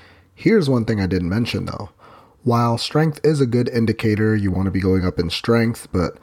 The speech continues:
at the same time, you're not sacrificing form. So what do I mean by that exactly? Okay, so you can do two twenty-five pounds on the bench press for three reps, but you're bouncing it off the chest,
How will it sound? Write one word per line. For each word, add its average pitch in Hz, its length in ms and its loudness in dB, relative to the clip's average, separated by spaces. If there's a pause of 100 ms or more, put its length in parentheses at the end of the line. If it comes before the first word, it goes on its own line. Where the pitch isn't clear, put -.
(260)
at 117 140 -4
the 113 40 -6
same 160 380 2
time, 139 400 0
you're 98 180 0
not 92 560 -2
sacrificing 104 920 -2
form. - 520 -6 (360)
So 101 420 -2 (360)
what 120 220 -2
do 143 120 4
I 123 80 2
mean 131 180 2
by 117 140 2
that 104 220 0
exactly? 92 600 -4 (200)
Okay, 98 240 -4
so 92 420 -2 (160)
you 120 100 -2
can 117 180 0
do 151 460 2 (160)
two 147 300 4
twenty-five 127 640 0
pounds 120 540 -2
on 113 160 -2
the 110 80 2
bench 107 320 -2
press 107 220 0
for - 140 -8
three 95 240 -2
reps, 101 420 0
but - 180 -2
you're 85 140 -2
bouncing 139 580 0
it 107 100 4
off 90 140 0
the 101 80 -10
chest, 110 440 0